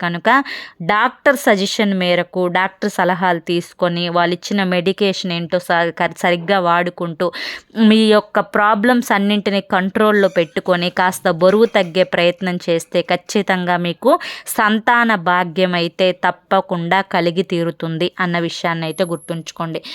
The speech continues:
ఇక ఓవరాల్‌గా చూసుకుంటే ఈ మూడు రోజుల్లో మీకు చిన్న చిన్న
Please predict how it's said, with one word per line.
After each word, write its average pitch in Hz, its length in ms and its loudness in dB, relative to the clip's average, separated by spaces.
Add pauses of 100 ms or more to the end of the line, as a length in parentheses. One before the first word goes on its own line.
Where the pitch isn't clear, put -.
(260)
ఇక 277 80 2 (200)
ఓవరాల్‌గా 269 640 4
చూసుకుంటే 202 560 -2 (180)
ఈ 202 40 2 (120)
మూడు 214 220 2 (100)
రోజుల్లో 185 500 0
మీకు 180 160 -4 (100)
చిన్న 196 140 -2 (100)
చిన్న 208 140 0